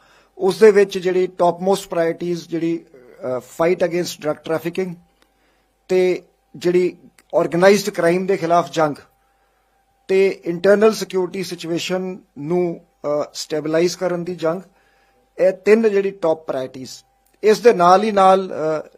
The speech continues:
ਜਿਹੜਾ ਪੈਟੀ ਕ੍ਰਾਈਮ, ਸਨੈਚਿੰਗਸ, ਜਿਹੜਾ ਆਮ ਲੋਕਾਂ ਨੂੰ ਅਫੈਕਟ ਕਰਦਾ ਹੈ, ਉਸ ਤੇ ਕੰਟਰੋਲ ਕਰਨ ਦੀ ਸਟ੍ਰੈਟਜੀ ਜਿਹੜੀ ਡਿਸਕਸ ਕੀਤੀ ਗਈ ਤੇ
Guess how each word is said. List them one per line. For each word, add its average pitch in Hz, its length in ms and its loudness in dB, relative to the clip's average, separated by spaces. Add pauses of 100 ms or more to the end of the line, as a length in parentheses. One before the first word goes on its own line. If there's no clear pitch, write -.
ਜਿਹੜਾ 156 300 0
ਪੈਟੀ 165 400 -6
ਕ੍ਰਾਈਮ, 165 360 -4
ਸਨੈਚਿੰਗਸ, 165 640 -8
ਜਿਹੜਾ 151 340 -4
ਆਮ 156 240 -4
ਲੋਕਾਂ 160 260 -4
ਨੂੰ 170 140 -6
ਅਫੈਕਟ - 260 -12
ਕਰਦਾ 143 360 -8
ਹੈ, 160 140 -10 (720)
ਉਸ 220 200 2
ਤੇ 254 100 6
ਕੰਟਰੋਲ 202 380 2
ਕਰਨ 175 260 0
ਦੀ 185 120 -2
ਸਟ੍ਰੈਟਜੀ 165 500 -4
ਜਿਹੜੀ 175 340 -6 (100)
ਡਿਸਕਸ 160 300 -10
ਕੀਤੀ 165 260 -12
ਗਈ 165 180 -12 (680)
ਤੇ 196 420 6